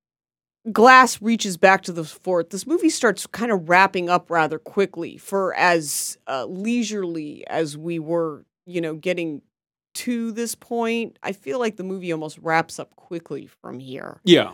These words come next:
Speaker 2: well, the,
Speaker 1: Uh,
Speaker 2: the plot becomes much more evident. I mean, uh, up to this point,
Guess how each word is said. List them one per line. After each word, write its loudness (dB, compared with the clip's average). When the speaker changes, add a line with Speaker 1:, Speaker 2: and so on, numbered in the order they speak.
Speaker 2:
well, 6
the, 6
Speaker 1:
Uh, -10
Speaker 2:
the -2
plot 4
becomes -6
much -8
more -4
evident. 2
I 2
mean, 8
uh, 6
up 4
to -2
this 2
point, -2